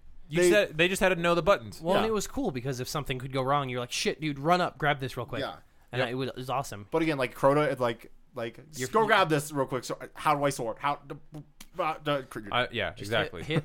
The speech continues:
Speaker 3: R two a lot.
Speaker 2: <laughs> Um, mine,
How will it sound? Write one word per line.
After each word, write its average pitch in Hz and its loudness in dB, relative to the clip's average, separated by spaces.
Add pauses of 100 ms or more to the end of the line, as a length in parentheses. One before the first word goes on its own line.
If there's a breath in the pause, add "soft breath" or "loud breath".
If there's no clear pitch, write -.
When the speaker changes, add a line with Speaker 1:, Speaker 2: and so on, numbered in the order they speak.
Speaker 3:
R 143 0
two 131 -10
a 110 -12
lot. 113 -4
Speaker 2:
<laughs> 165 0 (880 soft breath)
Um, 110 -4
mine, 139 -6